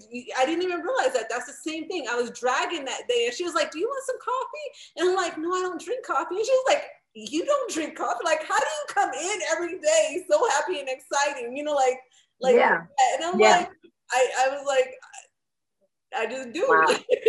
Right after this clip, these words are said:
Speaker 1: You know?
Speaker 2: Wow.
Speaker 1: <laughs> So, but yeah, it's, it's making that decision of what you're going to wear that day, but it
Speaker 2: Mm-hmm.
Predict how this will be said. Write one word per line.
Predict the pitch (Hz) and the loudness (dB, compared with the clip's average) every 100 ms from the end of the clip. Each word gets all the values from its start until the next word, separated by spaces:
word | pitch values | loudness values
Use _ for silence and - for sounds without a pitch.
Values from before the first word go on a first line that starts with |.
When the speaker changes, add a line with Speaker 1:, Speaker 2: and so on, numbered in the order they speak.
| 554 | 8
Speaker 1:
You | 427 508 - | 8 4 4
know? | 359 349 349 - - 175 | 4 4 2 0 -4 2
Speaker 2:
Wow. | 180 185 190 202 180 156 151 | 6 6 6 6 6 4 0
Speaker 1:
<laughs> | 175 480 427 - 480 523 554 | -4 -4 -10 -6 2 2 4
So, | 508 - 381 - - _ _ | 2 2 0 -2 -12 _ _
but | 330 320 294 - 262 | 0 4 4 2 -2
yeah, | 330 415 - | -4 -2 0
it's, | 277 - - | -2 -4 -4
it's | 269 269 - _ | -4 -6 -16 _
making | 240 262 294 285 | -6 -4 -6 -10
that | 262 | -6
decision | - 240 262 269 254 240 226 220 | -6 -6 -8 -10 -8 -8 -6 -6
of | 214 | -6
what | 202 247 | -4 -4
you're | 233 | -6
going | 220 226 214 | -8 -8 -10
to | 180 | -10
wear | 185 196 226 | -12 -8 -6
that | 269 269 | -8 -6
day, | 294 302 285 | -6 -8 -10
but | 196 208 | -8 -8
it | |
Speaker 2:
Mm-hmm. | 202 | -8